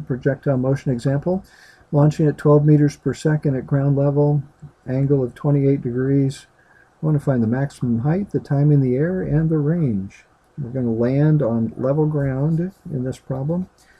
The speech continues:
First, uh, step is to find the components. So y, the vertical part of the velocity, is, uh, using sine function, and I came up with five point six three meters per second. The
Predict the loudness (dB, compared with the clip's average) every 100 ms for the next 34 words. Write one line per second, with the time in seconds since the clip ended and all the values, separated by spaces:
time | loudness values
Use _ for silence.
0 | _ _ _ 2 2 0 -4 2 4 4
1 | 0 -4 -4 -4 -2 -4 -4 -4 -2 0
2 | 0 0 -4 -2 -2 -2 -4 -8 -6 -2
3 | -2 -4 _ _ _ -6 -2 0 0 0
4 | 0 -2 -6 -14 -6 -4 0 2 2 0
5 | -2 -2 -2 0 0 -2 -4 -6 -4 -2
6 | -2 -4 -2 0 2 0 -2 -2 -2 -2
7 | -4 -4 -2 -2 -2 -4 -2 -2 -2 -2
8 | 0 -2 -4 -6 -6 -6 -8 -12 _ _
9 | _ _ _ -4 -4 -2 0 0 0 -2
10 | -6 -4 -4 -4 -6 -6 -8 -8 -8 -6
11 | -2 -2 -2 -6 -8 -12 -10 -10 -6 -8
12 | -8 -16 _ _ _ -6 0 2 0